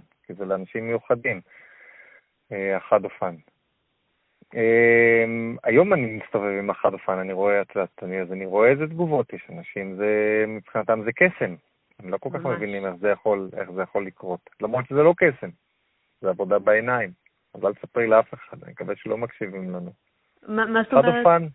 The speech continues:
Speaker 1: כי חד אופן זה כמו... זה כמו לעמוד על רגל אחת, בגדול. כל אחד יכול לעשות את זה. זה לא מסובך, אבל זה פשוט דורש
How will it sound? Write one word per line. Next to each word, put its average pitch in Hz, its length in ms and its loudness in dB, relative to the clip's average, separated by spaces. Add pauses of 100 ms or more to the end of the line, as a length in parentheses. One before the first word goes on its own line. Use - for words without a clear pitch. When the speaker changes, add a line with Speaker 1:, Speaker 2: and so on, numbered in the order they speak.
(920)
Speaker 1:
כי 143 140 -6
חד 170 220 0
אופן 190 320 4
זה 175 80 2
כמו... 180 1400 6 (880)
זה 117 140 -8
כמו 143 240 4
לעמוד 156 280 4
על 151 80 6
רגל 147 300 4
אחת, 139 320 2 (540)
בגדול. 104 480 -2
כל 139 220 2
אחד 143 220 2
יכול 117 240 2
לעשות 104 360 0
את 92 80 -10
זה. 92 120 -8 (380)
זה 98 60 -8
לא 107 140 -2
מסובך, 131 480 2 (300)
אבל 92 220 -10
זה 98 120 -12
פשוט - 220 -12
דורש 113 440 2